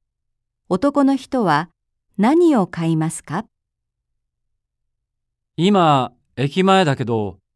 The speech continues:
Speaker 2: 何か買っていくものある？
Speaker 1: あ、ちょうどよかった。牛乳を買ってきてくれる？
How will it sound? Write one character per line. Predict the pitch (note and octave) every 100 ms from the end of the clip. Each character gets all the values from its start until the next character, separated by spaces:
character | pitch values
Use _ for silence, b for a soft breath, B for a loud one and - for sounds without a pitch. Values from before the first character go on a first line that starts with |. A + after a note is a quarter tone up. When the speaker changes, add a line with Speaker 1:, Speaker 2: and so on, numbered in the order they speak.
| _ _ _ _ -
Speaker 2:
何 | F#3 A#3
か | G#3+ D3
買 | C#3+ C#3+
っ |
て | C#3+ F3+
い | F3+
く | G3
も | G3
の | E3+ A#2+ C#3+
あ |
る？ | C3+ F#2 C#3 G#3+ _ _ _ _ _ _ -
Speaker 1:
あ、 | G#3 B3 - _
ち | - F3+
ょ | F3
う | G#3
ど | B3
よ | D4
か | D4+
っ | C#4+
た。 | - - G#3 - _ _ _ -
牛 | D3+ F#3+ A#3+
乳 | D#4 E4
を | E4+
買 | E4+ E4
っ |
て | F#4
き | F4+
て | D#4+
く | A3+
れ | E3+
る？ | D3 D#3+ C4